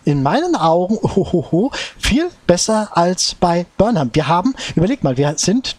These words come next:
du hast es ja eben schon angesprochen, Booker als Han Solo-Figur. Wir haben sie als Han Solo-Figur kennengelernt, wir haben sie als Han Solo-Figur eine Weile lang erlebt und die bekommt jetzt ihr obligatorisches, äh,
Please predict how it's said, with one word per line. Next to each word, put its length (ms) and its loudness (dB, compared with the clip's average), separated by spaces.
du 80 4
hast 140 -2
es 80 -2
ja 60 2
eben 140 0
schon 140 -2
angesprochen, 480 -2
Booker 260 2
als 220 -2
Han 160 2
Solo-Figur. 760 0
Wir 160 2
haben 220 2
sie 100 0
als 200 0
Han 160 2
Solo-Figur 540 0
kennengelernt, 760 0
wir 160 2
haben 220 2
sie 120 0
als 280 -2
Han 260 2
Solo-Figur 800 0
eine 160 2
Weile 240 2
lang 320 -2
erlebt 680 0
und 120 2
die 200 2
bekommt 460 0
jetzt 400 0
ihr 120 0
obligatorisches, 1040 0
äh, 260 0